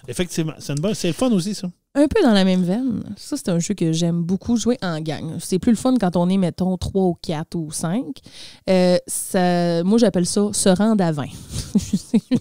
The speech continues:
Speaker 2: le nom du jeu, OK? Fait que se rendre à vingt. Faut que ensemble, mettons, les quatre personnes, on se rende jusqu'au chiffre vingt. Mais il n'y a pas d'ordre précis de qui dit quoi.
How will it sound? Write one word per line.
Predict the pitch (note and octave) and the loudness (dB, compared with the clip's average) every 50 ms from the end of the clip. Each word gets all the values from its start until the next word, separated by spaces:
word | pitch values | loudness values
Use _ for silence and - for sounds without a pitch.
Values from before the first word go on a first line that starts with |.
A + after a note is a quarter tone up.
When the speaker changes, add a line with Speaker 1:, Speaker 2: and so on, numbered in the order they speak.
| - | 0
Speaker 2:
le | - G#3 A3+ - - A#3 G#3 - | 0 0 0 2 2 0 2 2
nom | A#3+ A3 | 2 0
du | G3 G3 | 2 0
jeu, | G3 F3+ D#3 E3 G3+ D4 | 0 0 0 -2 -2 -2
OK? | F4 G#3+ - - A#3+ - - - - - - - - - - - - - - - - - | -4 -6 -6 -6 -8 -8 -8 -12 -14 -14 -14 -18 -16 -16 -14 -14 -14 -14 -16 -18 -4 0
Fait | A3+ G#3 | 0 2
que | - A3 G#3 G3+ | 4 4 4 4
se | - B3 | 4 4
rendre | A#3 A3 D4 F#4+ F#4 A#3+ | 4 4 4 2 2 2
à | F#3+ | 0
vingt. | D#3+ D3 - - _ _ - - - - - - - _ | 0 -4 -10 -16 _ _ -20 -20 -20 -20 -20 -20 -20 _
Faut | _ - - - F#4 | _ -8 -2 -2 -2
que | G4 - A3+ - - | 0 0 -4 -4 -2
ensemble, | C4 D4 D4+ C4+ - - F#3 F3 F#3 A#3 D#4 D#4+ A#3 | 0 0 0 0 0 -2 -2 -2 -2 -2 -2 -2 0
mettons, | G3 F#3+ F3+ - A3+ A3+ | 0 0 0 0 0 2
les | A3+ G3 E3+ | 2 0 0
quatre | - B3+ C4+ - | -2 -4 -4 -2
personnes, | - G3 - - - F3 D#3+ E3+ G3+ G#3+ - - | -4 -6 -4 -4 -4 -4 -2 -2 -2 -4 -6 -6
on | - F3+ F3 | -4 -4 -2
se | E3+ - - | -2 -4 -4
rende | - A3 A#3+ B3+ C4 B3+ B3 A#3+ - | -2 -2 -2 -2 -2 -4 -4 -6 -6
jusqu'au | - F#3 F#3 F#3 A3+ C4+ - - - F#3 | -6 -6 -4 -4 -6 -6 -6 -4 -4 -2
chiffre | - - - A#3 - - F#3+ E3+ | -2 -2 -4 -4 -4 -2 -4 -4
vingt. | D#3+ D#3 D#3 D3 - - A#3 - _ _ _ _ _ _ _ _ _ _ _ _ - | -2 -4 -6 -8 -6 -8 -8 -10 _ _ _ _ _ _ _ _ _ _ _ _ 4
Mais | A#3 | 8
il | C#4 | 8
n'y | C#4 | 8
a | A#3 | 8
pas | - - G4 | 6 4 0
d'ordre | D4+ G#3+ B3 D4 D4 C#4 G3 F3+ F#3+ | 2 4 4 4 4 2 0 -2 -2
précis | - - G3+ F#3+ F3+ - - C#4+ C4+ | -2 0 -2 -2 -2 0 -2 0 0
de | A3 | 0
qui | F#3 - - C#4+ B3 | -2 0 0 -2 -2
dit | G3+ F#3+ | -2 -6
quoi. | - - E3+ D3+ - | -6 -6 -6 -6 -8